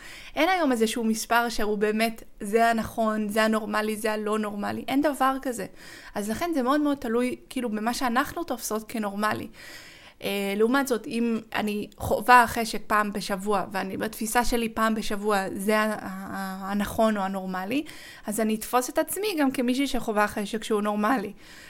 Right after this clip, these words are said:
וכנ"ל גם הפוך, אם אני אחווה חשק פעם בשבועיים, ומבחינתי התפיסה שלי של פעם בשבוע זה מה שנחשב נורמלי,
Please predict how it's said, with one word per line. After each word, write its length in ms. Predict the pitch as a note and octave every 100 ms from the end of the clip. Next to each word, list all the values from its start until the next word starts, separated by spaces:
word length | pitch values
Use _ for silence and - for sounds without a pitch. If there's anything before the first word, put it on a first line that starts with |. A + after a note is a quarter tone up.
| -
וכנ"ל 460 | A3+ C#4 C4+ C#4+ E4+
גם 180 | D#4+ C#4+
הפוך, 380 | C4+ E4 D#4 C4
אם 140 | A#3+
אני 280 | A#3 A#3+ A#3+
אחווה 260 | A3+ - B3+
חשק 300 | C4 B3 C4
פעם 220 | - A#3 A3+
בשבועיים, 520 | A3 A3 A3 C#4 F4
ומבחינתי 720 | A#3 G3+ - A#3 G3 G3+ B3+
התפיסה 400 | B3 B3 G#3 G#3+
שלי 280 | G#3 A3+ G#3+
של 160 | - G3
פעם 240 | G3+ G#3+
בשבוע 400 | G3 G#3 F#3+ G3+
זה 160 | F#3+ G3+
מה 100 | G3+
שנחשב 420 | - F#3 - G3+ G3+
נורמלי, 420 | F#3 A3 F4 G4+